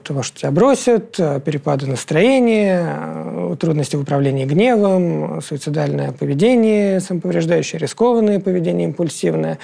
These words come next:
чувство пустоты, нарушение понимания того, кто ты, какой ты человек, э, собственно, идентичности, психотические симптомы транзиторные, и я вот, не знаю, восьмой сейчас не вспомню. Ну, в общем, идея в том, что это набор штук, которые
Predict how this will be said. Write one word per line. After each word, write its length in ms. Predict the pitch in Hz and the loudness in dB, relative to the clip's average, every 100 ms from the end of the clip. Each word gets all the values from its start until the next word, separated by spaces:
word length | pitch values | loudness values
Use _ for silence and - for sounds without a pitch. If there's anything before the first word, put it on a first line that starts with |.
| - - - - | -14 -12 -12 -10
чувство 300 | - 170 - | -2 0 0
пустоты, 840 | 131 147 - 143 - 175 175 165 151 | -2 -2 -2 -2 2 4 4 4 2
нарушение 760 | 147 139 - 143 139 135 139 135 - - | -2 -4 -4 -4 -2 -4 -6 -8 -12 -4
понимания 440 | 147 143 135 135 | 0 0 0 -2
того, 380 | 139 139 139 143 - _ _ | -4 -4 -4 -6 -12 _ _
кто 280 | - - 139 | -16 -4 -4
ты, 200 | - 143 | -2 -6
какой 340 | - 135 143 139 | -4 -4 -4 -4
ты 140 | 147 | -6
человек, 560 | - 156 208 277 - - | -4 2 4 4 0 -2
э, 280 | 220 208 196 | 2 2 0
собственно, 340 | 196 190 196 | -2 -2 0
идентичности, 840 | 180 190 180 180 - 156 - 156 143 | 2 2 2 -2 -2 -4 -4 -2 -2
психотические 720 | - 143 143 262 - - 214 | -4 -4 0 0 0 0 2
симптомы 480 | 214 196 202 190 | 2 2 2 2
транзиторные, 840 | 190 180 165 165 175 165 156 160 170 | 2 0 0 0 0 0 -2 -2 -2
и 140 | 185 | -2
я 160 | 160 139 | -2 -4
вот, 180 | 131 - | -8 -8
не 60 | 143 | -8
знаю, 160 | 139 | -8
восьмой 300 | 139 - 160 151 | -10 -6 -4 -4
сейчас 220 | - 147 - - - - | -6 -10 -10 -10 -10 0
не 100 | 185 | 2
вспомню. 300 | 190 202 180 135 - - | 4 4 2 0 -10 -2
Ну, 120 | 240 254 | 0 2
в 80 | |
общем, 300 | 233 208 220 - - | 2 2 -2 -4 -2
идея 240 | 196 254 | 2 2
в 40 | 311 | 2
том, 140 | 247 | 0
что 180 | 233 220 | 0 0
это 200 | 226 226 | 0 2
набор 320 | 220 220 202 - _ _ _ _ _ _ _ - - | 2 2 0 -8 _ _ _ _ _ _ _ -20 -10
штук, 460 | - 247 262 - - | -2 0 0 -2 -2
которые 560 | 160 214 240 190 160 | 2 4 4 2 0